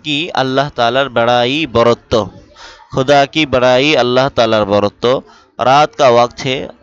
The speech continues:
রাতের সময় হয়েছে। রাত কা ওয়াক্ত হে, রাত্রিবেলায়।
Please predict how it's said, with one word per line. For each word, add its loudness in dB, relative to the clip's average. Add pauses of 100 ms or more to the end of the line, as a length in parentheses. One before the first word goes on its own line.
রাতের 0
সময় -2
হয়েছে। -4 (600)
রাত -2
কা 0
ওয়াক্ত 0
হে, -2
রাত্রিবেলায়। -6